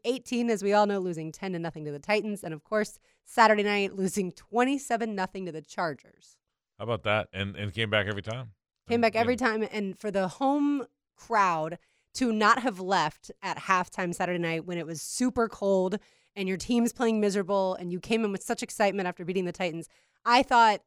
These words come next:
Speaker 1: if that crowd is even half full by the time the fourth quarter starts, I'm not sure the Jaguars win. I think they leaned on the crowd a ton.
Speaker 2: Yeah, I, I thought everything fell into place. But,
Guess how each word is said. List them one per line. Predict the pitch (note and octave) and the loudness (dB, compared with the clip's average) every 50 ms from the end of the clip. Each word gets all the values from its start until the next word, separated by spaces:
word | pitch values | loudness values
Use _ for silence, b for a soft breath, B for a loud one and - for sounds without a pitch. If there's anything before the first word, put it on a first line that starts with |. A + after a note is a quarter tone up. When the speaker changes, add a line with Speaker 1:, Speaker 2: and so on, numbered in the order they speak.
| _ _ _ - - - _ _ _ _ - | _ _ _ -20 -20 -20 _ _ _ _ -10
Speaker 1:
if | A3+ G3+ - F3+ E3 | -10 -10 -8 -2 2
that | A3+ A3 B3 C4+ - - | 4 6 6 6 4 2
crowd | - D4+ B3+ B3 A#3+ B3+ A#3+ - | 0 4 6 6 6 6 4 0
is | - F#3 F3+ F3 E3 - - - | -2 -4 -4 -4 -6 -8 -12 -12
even | - A3 F#3+ F#3+ F#3 F3 | -10 -8 -4 -4 -4 -4
half | E3 - - G3+ G3 G3+ - - - | -2 0 2 2 2 2 0 -2 -4
full | A3 G#3+ G#3+ G#3+ G#3+ G#3+ - - | -2 0 2 2 0 -2 -4 -4
by | F#3 G#3 F#3+ | -4 -2 -2
the | F#3 F3+ | -2 -2
time | - - G#3 G3 F#3+ F#3+ F#3 | -2 0 0 0 0 0 -2
the | E3 | -4
fourth | - - G3+ G3 - - | -4 -4 -4 -4 -4 -4
quarter | G#3+ G3+ F#3 | -6 -6 -6
starts, | G3 - A3 G#3+ G3+ - | -2 0 0 0 0 -2
I'm | G3+ G3 | -2 -2
not | G3+ G3+ G3 | 0 0 0
sure | F3 G#3 | 0 -2
the | F#3 F3+ | -4 -2
Jaguars | D#3+ F#3 F3 D#3 E3 D#3+ C#3+ - | 0 0 0 0 -2 -4 -6 -6
win. | D#3+ C#3 - | -8 -10 -8
I | - F#3 | -6 -6
think | - A#3+ G#3 | -4 -4 -2
they | F#3 G#3 G3+ | -2 -2 -2
leaned | F3 F3 G3+ A3+ A3+ A3 G#3+ G3 | 0 0 0 2 2 2 0 -2
on | F3 F3 E3 D#3+ | -2 -4 -4 -6
the | E3 | -8
crowd | - - - F3 D#3+ D3+ C#3+ | -10 -8 -4 -4 -2 -2 -4
a | C#3 | -8
ton. | - - D#3 C#3+ B2 - - | -12 -14 -14 -14 -14 -14 -10
Speaker 2:
Yeah, | G#2 G2+ G2 F2 | -6 -4 -2 -2
I, | F2+ G2 G#2 G#2+ A2 G2 A2+ A2+ | -2 -2 -2 -2 -2 -2 0 -2
I | B2 | -2
thought | A#2 - A#2+ G#2+ G#2 G2 - | -2 -2 -2 -2 -2 -2 -2
everything | G#2 A#2 A#2+ G2+ G#2+ A2 G#2 | -4 -4 -4 -6 -8 -10 -12
fell | - - A2+ A2+ A#2 | -10 -6 -4 -2 -2
into | A2+ G#2+ F2+ | -2 -4 -6
place. | - A#2 A#2+ A#2+ A2 - | -4 -2 -2 -2 -4 -6
But, | - G#2+ F#2+ | -10 -14 -16